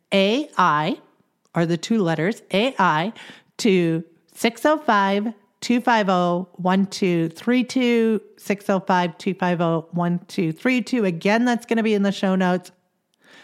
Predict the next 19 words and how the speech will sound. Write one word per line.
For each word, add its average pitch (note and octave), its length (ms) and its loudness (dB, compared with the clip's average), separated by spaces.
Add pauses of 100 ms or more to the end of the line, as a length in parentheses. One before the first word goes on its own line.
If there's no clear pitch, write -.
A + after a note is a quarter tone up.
(140)
That's B3 260 0
my C#4+ 120 2
gift A#3+ 360 -2
for A3+ 100 4
you, E4 600 2 (200)
completely C4 800 0
free, A#3 360 0
nothing A#3 960 0
for A#3+ 120 0
you G#3+ 180 4
to G3 120 2
do. G#3+ 340 2
Just F#3 320 -2
text A#3 340 -2
that G3 200 2
word F#3 500 2
to B3 320 0
that G3+ 240 0
number, F3 420 0